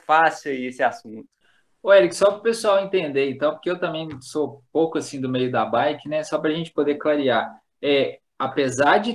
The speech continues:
Speaker 2: ter o, o motor ali que vai gerar uma velocidade na bike, você pedala,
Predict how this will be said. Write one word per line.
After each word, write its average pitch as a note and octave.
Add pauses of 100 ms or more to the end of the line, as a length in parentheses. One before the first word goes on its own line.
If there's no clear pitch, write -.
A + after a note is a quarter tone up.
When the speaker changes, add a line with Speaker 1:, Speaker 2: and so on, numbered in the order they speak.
Speaker 2:
ter D3 (440)
o, C3 (140)
o A#2+
motor C3+
ali D#3
que -
vai A#2+ (100)
gerar A#2+
uma G3
velocidade D3
na B2
bike, C3
você C#3
pedala, C3